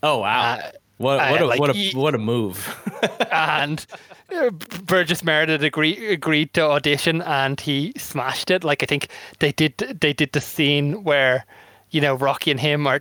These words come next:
Speaker 2: talking in the gym, and I think, you know, he improvised that line of, uh,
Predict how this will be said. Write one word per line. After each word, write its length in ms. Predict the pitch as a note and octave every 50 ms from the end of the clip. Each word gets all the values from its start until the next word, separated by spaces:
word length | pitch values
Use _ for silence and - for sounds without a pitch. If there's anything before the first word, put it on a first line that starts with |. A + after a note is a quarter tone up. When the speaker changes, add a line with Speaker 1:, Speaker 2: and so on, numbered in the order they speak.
| _
Speaker 2:
talking 460 | - - E3+ C#3+ C#3 - - D#3 C#3+ D3
in 180 | D3 C#3 C#3
the 80 | C#3 C3
gym, 400 | - - C#3 C3+ C#3 D3 D3+ E3+
and 180 | D3 C3+ B2+
I 20 | A#2
think, 240 | - D3 C3 - -
you 60 | D3
know, 80 | C3+
he 240 | A#2+ - D#3+ D3 C#3
improvised 560 | C#3 C#3 - C#3 - - C3+ C3 C3 C3+ -
that 160 | - C3 C3 D3
line 300 | C#3+ C3 B2+ C3 C3+ C#3
of, 200 | C3 B2+ - -
uh, 60 | C#3